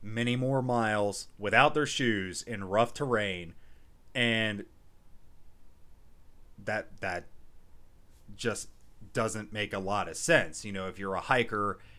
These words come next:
and you're tired and exhausted, one of the things that's gonna help you potentially get out of there is keeping your shoes on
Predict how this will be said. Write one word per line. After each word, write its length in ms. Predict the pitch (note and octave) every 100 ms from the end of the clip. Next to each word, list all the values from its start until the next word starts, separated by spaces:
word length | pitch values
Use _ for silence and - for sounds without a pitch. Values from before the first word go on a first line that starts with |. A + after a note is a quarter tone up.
| -
and 120 | G2
you're 100 | G2
tired 320 | A#2 A#2 G#2+
and 120 | G2+
exhausted, 680 | F2+ F2+ B2 C#3+ - A2 G2
one 200 | F#2+ A2
of 80 | F#2+
the 80 | F#2+
things 380 | - G#2 G2
that's 180 | G2+ F#2+
gonna 200 | - F#2
help 240 | F2+ G#2 G2
you 240 | F#2 E2+ - - -
potentially 400 | - G#2 F#2+ F#2
get 160 | E2+
out 200 | F#2 D#3+
of 60 | A#2+
there 300 | F2+ E2 E2 - - - - -
is 100 | G2+
keeping 260 | - C3+ G2
your 120 | E2+
shoes 320 | - E3+ A2
on 180 | D2+